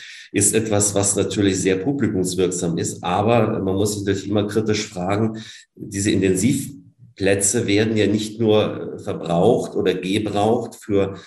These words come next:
akut erkrankte oder verletzte Menschen, die, äh, zum Zeitpunkt X das einfach brauchen, sondern sie werden auch zu erheblichen Teilen für normale, geplante,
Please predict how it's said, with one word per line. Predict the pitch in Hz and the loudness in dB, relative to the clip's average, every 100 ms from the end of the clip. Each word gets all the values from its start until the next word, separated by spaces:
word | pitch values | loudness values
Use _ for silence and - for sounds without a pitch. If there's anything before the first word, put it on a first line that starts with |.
| - | -12
akut | - - 135 165 - | -12 -4 2 2 2
erkrankte | 101 - 92 110 143 - - | -2 -4 0 0 0 0 0
oder | 85 82 | 2 0
verletzte | 92 92 90 - 92 | -2 -2 -2 -4 -2
Menschen, | 85 98 - 117 107 | 0 0 -2 -4 -4
die, | 101 98 | -4 -2
äh, | 92 - - | -4 -6 -8
zum | - 101 | -8 -6
Zeitpunkt | 104 101 104 95 | -2 -2 -4 -8
X | 107 - - | -6 -4 -2
das | 101 98 | -2 -4
einfach | 101 98 92 87 | -4 -4 -6 -10
brauchen, | 85 85 98 104 147 165 170 - - - | -4 0 2 2 0 0 -2 -8 -16 -4
sondern | 95 101 127 123 117 | 2 4 4 4 2
sie | 110 95 | -2 0
werden | 104 104 | 0 0
auch | 98 - | -4 -4
zu | 90 | -4
erheblichen | 104 113 175 - 110 92 90 | 0 2 2 2 -2 -2 -4
Teilen | 98 90 85 92 - - | -4 0 2 2 0 -2
für | - 110 104 95 - | -4 2 2 2 -2
normale, | 104 92 92 104 123 | -4 -2 0 2 0
geplante, | 120 - 107 92 113 113 117 | -2 -6 -6 -2 -2 0 -2